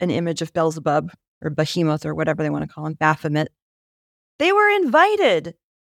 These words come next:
by the State House Decorating Committee to bring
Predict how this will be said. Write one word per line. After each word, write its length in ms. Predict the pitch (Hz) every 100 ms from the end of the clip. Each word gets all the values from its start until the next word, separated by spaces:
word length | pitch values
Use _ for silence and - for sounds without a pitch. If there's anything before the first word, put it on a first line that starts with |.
| _
by 380 | 202 233 269 359
the 100 | 311
State 300 | - 311 294
House 240 | 294 262 -
Decorating 500 | 240 269 202 175 165
Committee 500 | 180 156 151 165 - _ _ _ -
to 320 | 302 294 254
bring 540 | 220 233 277 302 311